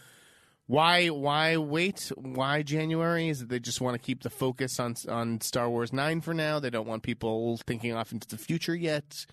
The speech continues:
Um, would the title of the movie give things away from Episode nine? Or, and, like, I don't, I guess it all goes back to that report from the tracking board, which I wrote about two years ago, it feels like,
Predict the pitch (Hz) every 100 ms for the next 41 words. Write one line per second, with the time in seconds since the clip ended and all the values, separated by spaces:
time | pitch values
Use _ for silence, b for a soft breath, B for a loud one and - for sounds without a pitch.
0 | B B B B - 104 104 104 101 101
1 | 104 107 104 123 110 110 - 131 131 131
2 | 123 123 131 117 123 117 110 123 117 -
3 | 123 120 110 113 120 117 117 110 - -
4 | 110 139 160 170 160 135 117 107 101 -
5 | 101 87 123 117 131 139 165 170 160 -
6 | _ b b b b b b b b b
7 | b b _ _ _ - 165 220 214 202
8 | 196 185 175 180 - 160 147 139 - 156
9 | 160 165 156 - 165 214 196 139 117 123
10 | 170 180 - _ _ _ _ _ _ -
11 | 123 151 156 165 151 123 - 170 165 160
12 | 202 135 117 110 117 107 107 107 120 165